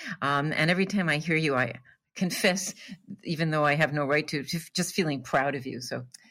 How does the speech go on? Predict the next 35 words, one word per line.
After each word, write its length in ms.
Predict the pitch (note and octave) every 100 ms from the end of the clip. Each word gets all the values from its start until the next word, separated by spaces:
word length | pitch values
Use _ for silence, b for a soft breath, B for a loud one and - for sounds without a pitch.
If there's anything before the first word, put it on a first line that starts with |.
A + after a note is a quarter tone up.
| B B F#3
I 120 | G3+
just 180 | F#3+ -
wanted 300 | E3+ E3 E3
you 80 |
to 100 | D#3+
know 160 | D#3+ D#3+
that. 260 | C#3+ C3+ G3+
<laughs> 40 | B G#3+ - A#3+
Um, 160 | C#4+ C4 D4+ B E4 B3+ -
but 240 | G#3 - - _
one 340 | F#3 F3+ D4 F#4
of 140 | E4+
the 100 | C4+
things 380 | - A3 F#3 E3+
that 160 | F3+
you 180 | E3+ F3+
have 220 | F#3+ E3+
been 160 | D#3 D3
talking 560 | - D#3 E3 F#3 D#3+ -
about 600 | D3 - D#3 D3+ C#3+ - B B B -
and 240 | D#3+ D#3+ D#3
that 100 | D#3+
we 120 | E3
will 240 | E3+ G#3
be 140 | F#3 E3
speaking 440 | - F3+ F3+ D3+
about 380 | C#3 C#3+ C#3+ -
today 600 | - D#3+ - F3 E3 D3+
is 260 | - E3+ E3
the 100 | G3
use 260 | C4 D4+
of 120 | C#4
facial 560 | F#3 - F#3+ F#3+ G3+ E3+
recognition 760 | D#3+ D#3+ E3 C#3 D3 D#3 C#3+ C3+
technology, 1080 | - C#3+ - C#3+ C#3 C#3+ C#3 A#2+ B2+ B2